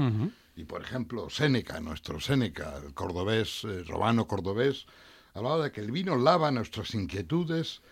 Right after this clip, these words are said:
Speaker 2: enjuaga el alma hasta el fondo y asegura la curación de la tristeza. Yo creo que, eh, ahí, eh, el vino, como decía antes, eh, resume toda las, la variedad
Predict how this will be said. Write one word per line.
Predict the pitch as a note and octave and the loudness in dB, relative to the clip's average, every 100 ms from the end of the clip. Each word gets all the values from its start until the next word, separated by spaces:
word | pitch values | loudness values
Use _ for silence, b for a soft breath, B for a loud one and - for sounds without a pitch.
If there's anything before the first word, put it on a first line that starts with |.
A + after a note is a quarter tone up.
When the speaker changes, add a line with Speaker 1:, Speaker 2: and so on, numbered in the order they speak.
| B | B
Speaker 2:
enjuaga | G#2 G2 A#2+ D3 B2+ A2+ | -6 -4 4 4 6 4
el | |
alma | B2+ D3+ B2+ A2+ G#2 | 4 4 4 2 -2
hasta | E2+ - F#2 | -6 -6 -6
el | F2 | -6
fondo | - D#3+ D#3 C3+ A#2+ - B B | 0 2 4 4 2 -2 B B
y | A#2 | -2
asegura | G#2 - G#2 B2+ C#3 | -2 -2 -2 0 2
la | C3 | 2
curación | F#2 G2 E2+ A#2 A#2 A2+ | 0 -4 -4 -2 0 0
de | G#2 | -2
la | G#2+ | -4
tristeza. | G2+ G#2+ - - - - - b b b b b b b | -4 -6 -4 -4 -4 -10 -14 b b b b b b b
Yo | - D#2+ | -14 -10
creo | A#2 A2+ | -8 -6
que, | C#3 A#2+ - | -6 -6 -10
eh, | B2 G#2 F#2+ F2+ F2+ F2 E2+ E2 | -14 -12 -10 -8 -8 -10 -12 -4
ahí, | F#2+ B2+ D3 | -2 -2 -4
eh, | C#3 A2+ G2+ G2+ - G2+ | -6 -6 -6 -8 -8 -6
el | F#2+ | -2
vino, | C3+ C#3 C3+ | 2 4 2
como | - G2+ G2+ | 2 -2 -2
decía | F2 B2 A#2 | 2 2 2
antes, | A2+ B2 - | 2 -2 -4
eh, | - - G#2 A2 G#2 G2 F2+ | -12 -16 -12 -12 -10 -8 -2
resume | G#2 - F#3+ E3+ F#2 B B B B - | -2 2 6 6 4 B B B B 0
toda | A#2+ B2 | 2 6
las, | A#2+ A2+ G2 - | 6 4 0 -4
la | A#2 G#2+ | 0 2
variedad | A2 A2+ A#2 C3+ C#3 | 4 4 4 6 6